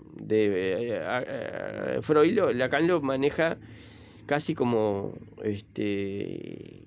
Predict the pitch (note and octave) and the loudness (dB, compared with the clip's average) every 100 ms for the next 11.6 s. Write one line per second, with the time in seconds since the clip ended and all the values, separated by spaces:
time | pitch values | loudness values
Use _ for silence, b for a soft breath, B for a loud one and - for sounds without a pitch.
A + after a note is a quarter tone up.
0 | - - C3 C#3 E3 - A#2+ G2+ - A2 | -10 -2 2 4 4 2 0 -2 -4 -2
1 | A2 A2 A2+ G#2 G2+ - D3 D#3 D#3+ D3+ | -2 2 2 2 -2 4 4 6 2 -2
2 | E3 - G#2+ G#2 G2 F#2+ G2+ - A2+ A2 | -2 -2 -2 -2 -2 -4 -6 -2 2 2
3 | G#2 F2 G2+ - - C3 A#2+ B2 C#3 E3 | 2 0 -4 -8 -6 0 2 4 6 6
4 | F3+ - - B2 B2+ C#3 D3+ C#3+ - C#3 | 6 0 -4 0 2 4 2 0 2 0
5 | A#2 B2 B2+ E3+ D#3 C#3 C#3+ B2+ C3 D#3 | 2 2 4 4 4 4 4 4 4 4
6 | B2 _ B B B B B B B B | 0 _ B B B B B B B B
7 | B B B B _ _ - A#2 C3 B2+ | B B B B _ _ -2 2 2 2
8 | B2 A#2 G#2 G2 G#2 A#2 D#3 G3 G3 - | 4 4 2 0 -4 0 0 -2 -2 0
9 | B2+ B2 - B2 A2+ G2 D2 - - B2+ | 2 0 -2 0 2 0 -4 -10 -4 2
10 | B2+ C#3 C#3+ F#3 A3 D#3 D3 - - D3 | 4 4 6 8 8 8 4 -4 0 0
11 | - C#3 B2+ B2 A#2+ | 2 2 4 4 2